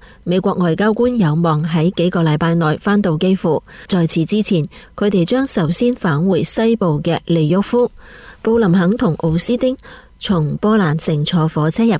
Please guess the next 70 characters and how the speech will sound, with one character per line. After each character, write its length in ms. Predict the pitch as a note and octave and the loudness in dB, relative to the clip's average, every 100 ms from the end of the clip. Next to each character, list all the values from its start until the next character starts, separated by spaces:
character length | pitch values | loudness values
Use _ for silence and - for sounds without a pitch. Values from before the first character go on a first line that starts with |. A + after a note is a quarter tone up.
| - | -2
境， 240 | D#3 G3 - - - - | 0 0 -2 -14 -20 -8
並 180 | - A3+ | -2 2
連 260 | A3+ D#3+ D3+ | 2 2 2
夜 240 | E3+ E3 F3 | 0 0 0
與 180 | D#3+ | 0
烏 140 | - G#3+ | 2 0
克 80 | B3 | 2
蘭 180 | A3+ D#3+ | 2 0
總 200 | D#3+ F3 | 0 0
統 220 | F#3+ E3+ | 0 0
澤 180 | F#3+ E3 | -2 -2
連 160 | D#3 | -2
斯 200 | C#3 - | -2 -2
基 180 | G#3 A3 | 0 0
總 220 | A3 D3 | 0 0
統 240 | F#3+ E3 F#3 | 0 0 0
舉 140 | F3+ | 2
行 100 | G3+ | 2
會 180 | - D3+ | 2 0
議。 280 | D3+ D3+ F3+ - - - - - | 0 0 -2 -6 -20 -20 -18 -4
一 100 | C4 | 0
位 220 | B3 G3 | 2 2
美 180 | A3 E3 | 2 2
國 160 | F3 | 0
官 180 | E3+ G#3 | 0 2
員 160 | A3 D#3 | 2 2
話， 200 | D3+ C#3+ - - | 0 -2 -8 -16
雙 220 | - C4 C4+ | -4 -2 0
方 180 | C4 | 0
之 160 | C4 C4+ | 0 -2
間 180 | B3+ C4 | -2 -2
嘅 140 | A3+ | 0
會 160 | - D#3+ | 0 0
議 180 | D3 D#3 | 0 -2
進 260 | - F3+ | 0 2
行 140 | G3 B2 | 2 0
咗 160 | C3+ | -4
三 280 | D#3 G3 G3 | -2 0 0
個 120 | E3 | 0
鐘 220 | A#2+ E3+ | -2 -2
頭， 180 | F#3 F#3+ - - - - | -2 -6 -8 -20 -20 -4
係 160 | F3+ E3+ | -4 0
計 160 | F3+ | 0
劃 160 | F3 - | 0 0
時 220 | - D3+ | -2 -2
間 200 | - E3 | 0 0
嘅 120 | E3 | 2
兩 240 | D#3 C#3+ D#3+ | 2 2 2
倍。 340 | E3+ D#3 F#3 - - - - - | 2 0 -2 -6 -20 -20 -20 -6
美 120 | E3+ G3 | -2 0
國 120 | G#3 | 0
官 200 | B3+ C4+ | 0 0
員 160 | A3 | 0
承 180 | D#3 F3 D#3 D#3+ | 0 0 0 0
諾 160 | D#3+ - - - | 0 -4 -16 -6
為 180 | F3 F3 | -2 0
澤 200 | F#3 E3 | 0 2
連 160 | D#3+ | 2
斯 160 | D3+ A3 | 0 0
基 180 | B3 B3+ | 0 0
政 240 | G3 D#3+ | 0 0
府 260 | D#3+ D3 E3 | 0 -2 0
同 300 | G3 C#3+ C#3+ | 0 0 -2
該 240 | F3+ F#3 | 0 0
地 220 | F#3+ D3+ | 0 0
區 200 | - G#3+ | 0 0
其 160 | A3+ D3+ | 0 0
他 160 | F3+ | 0
國 200 | F#3+ E3+ | 0 0
家 240 | D#3 G#3 | 0 -2